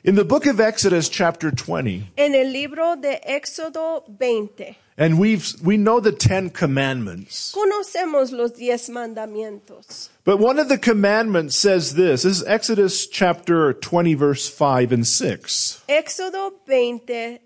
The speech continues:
Speaker 2: versículos cinco y seis dice,
Speaker 1: And it says, "You shall not bow down to them or serve them," talking about idols.
Speaker 2: "No te inclinarás a ellas ni las honrarás,"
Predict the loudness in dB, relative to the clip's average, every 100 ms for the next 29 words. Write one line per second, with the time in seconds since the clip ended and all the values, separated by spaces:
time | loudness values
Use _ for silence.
0 | _ _ -6 -4 -4 -8 -6 -4 -4 -6
1 | -10 -16 -14 -14 -6 -4 -4 -6 -12 -10
2 | -12 -12 -14 -18 -16 -14 -2 2 2 2
3 | 2 4 4 4 0 2 4 4 2 2
4 | 4 4 2 2 0 0 2 4 2 2
5 | 2 4 2 2 0 2 2 4 2 2
6 | 2 2 2 4 4 2 0 0 0 -2
7 | 0 -2 0 0 0 0 0 0 0 -4
8 | -8 -6 -8 -10 -10 -2 2 2 0 0
9 | 0 0 -4 -2 0 0 -4 -2 -2 -2
10 | -4 -10 -6 -4 -2 0 0 -2 -6 -10
11 | -14 -14 -8 -6 -4 -2 -2 -4 -6 -4
12 | -4 -4 -4 -4 -6 -6 -14